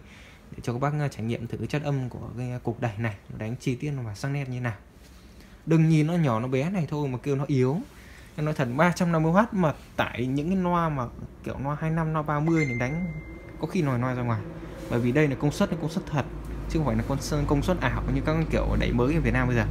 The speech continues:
Đẩy mới, à, các bác mua tại Việt Nam giờ là nó khi là bốn trăm năm mươi oát hoặc năm trăm sáu mươi oát hoặc là sáu trăm năm mươi oát,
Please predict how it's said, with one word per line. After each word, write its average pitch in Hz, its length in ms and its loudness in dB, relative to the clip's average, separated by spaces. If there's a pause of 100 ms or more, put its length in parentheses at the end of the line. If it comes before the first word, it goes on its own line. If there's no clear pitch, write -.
(520)
Đẩy 123 120 2
mới, 156 360 4
à, 156 300 2
các 165 60 -2
bác 175 200 4
mua 160 140 4
tại 120 140 0
Việt 123 120 0
Nam 131 200 0
giờ 113 200 2
là 107 120 0
nó 117 400 0 (220)
khi 147 140 -2
là 131 80 -2
bốn 135 240 2
trăm 175 180 0
năm 147 160 0
mươi 147 60 0
oát 180 120 0 (140)
hoặc 127 160 -4
năm 147 180 2
trăm 143 180 0
sáu 143 120 -2
mươi 151 80 2
oát 185 140 0 (440)
hoặc 117 160 2
là 117 80 2
sáu 135 180 0
trăm 170 160 0
năm 170 120 -2
mươi 151 80 -2
oát, 185 220 0